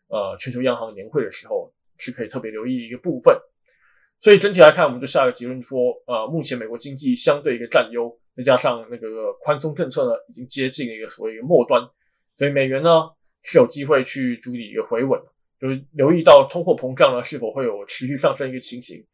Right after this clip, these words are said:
将迫使联总，甚至可能会迫使联总会，呃，有提前调整政-，政策的一个可能性。好，然后第二十二页就是我们的一个美元指数期货。目前，呃，美元指数呢，还是在于洲际交易所的一个I C E去那个发行。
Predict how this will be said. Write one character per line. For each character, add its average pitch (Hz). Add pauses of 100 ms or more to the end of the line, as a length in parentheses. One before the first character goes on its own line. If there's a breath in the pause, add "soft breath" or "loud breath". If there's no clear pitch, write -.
(240)
将 135
迫 139
使 120
联 120
总， 123 (120)
甚 170
至 147
可 120
能 110
会 143
迫 -
使 -
联 113
总 110
会， - (680)
呃， 101
有 98
提 131
前 123
调 123
整 110
政-， 107
政 143
策 135
的 98
一 104
个 101
可 -
能 98
性。 139 (2000)
好， -
然 160
后 165
第 202
二 220
十 180
二 170
页 165
就 143
是 143
我 127
们 117
的 123
一 123
个 123
美 113
元 110
指 113
数 262
期 -
货。 120
目 175
前， 135 (380 soft breath)
呃， 127
美 135
元 165
指 139
数 160
呢， 139
还 -
是 131
在 131
于 110
洲 139
际 135
交 135
易 135
所 -
的 107
一 113
个 107
I 135
C 131
E 123
去 117
那 117
个 113
发 135
行。 -